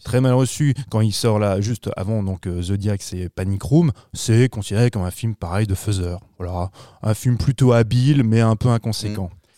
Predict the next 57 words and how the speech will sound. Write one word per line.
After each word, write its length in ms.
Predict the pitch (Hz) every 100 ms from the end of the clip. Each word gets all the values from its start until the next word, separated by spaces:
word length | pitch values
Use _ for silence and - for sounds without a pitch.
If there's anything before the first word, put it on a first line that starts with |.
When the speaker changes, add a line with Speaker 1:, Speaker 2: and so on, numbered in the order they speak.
| -
Speaker 2:
qui 120 | -
reste 200 | 101 104
dans 80 | 104
la 80 | 90
mémoire, 280 | 85 95 104
toi, 120 | 101
c'est 120 | -
par 120 | 80
exemple 200 | 90 95 -
Panic 260 | 98 92
Room. 160 | 87 110
Moi, 120 | 95
la, 100 | 90
la 140 | 80 87
scène 220 | - 104
qui 100 | 101
me 40 |
reste 100 | 90
dans 60 | 90
la 60 | 90
mémoire, 360 | 92 98 101 - - - _
ça 200 | - 90
va 60 |
être 100 | 90
la, 320 | 90 85 82 -
c'est 180 | - 110
la, 160 | 87
la 140 | 85 85
scène 280 | - 104
où 100 | 98
il, 100 | 90 -
il 140 | 95
passe 280 | - 98 -
à 60 | 92
travers, 440 | - 90 95 92
euh, 240 | 87 85 82
Speaker 1:
Oui, 160 | 156
c'est 120 | 85
très 180 | 82 123
publicitaire 600 | 104 110 107 110 110 113
avec, 140 | 92 92
Speaker 2:
le, 60 | 95
le 80 |
Speaker 1:
euh, 40 | 95
Speaker 2:
mug 180 | 98 90
d'un 100 | 90
café, 340 | - 92 113
Speaker 1:
mm. 20 | 98
Speaker 2:
je 20 |
sais 60 | 92
pas 80 |
ce 60 | 92
que 100 | -
c'est, 260 | - 92 87
une, 200 | 82 87
une 100 | 87
anse. 300 | 95 -